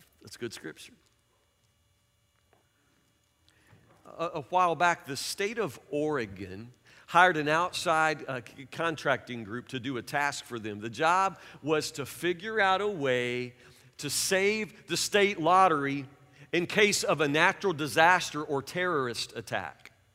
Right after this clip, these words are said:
Uh, th-, they're paying over a hundred thousand dollars to a group to help them figure out that, that i-, in the event of a horrible earthquake or some sort of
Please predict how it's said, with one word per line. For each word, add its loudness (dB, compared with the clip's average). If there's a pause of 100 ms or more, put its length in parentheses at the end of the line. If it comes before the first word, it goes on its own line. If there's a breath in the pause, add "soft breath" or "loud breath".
(640 soft breath)
Uh, -4
th-, -6
they're -2
paying 2
over 6
a 6
hundred -2
thousand 2
dollars 2 (160 loud breath)
to 0
a 0
group -2 (200 loud breath)
to 8
help 6
them 4
figure 2
out 8
that, -4
that 2
i-, 0
in 6
the -2
event 4
of 0
a 4
horrible 6
earthquake 2
or -4
some -4
sort 6
of 6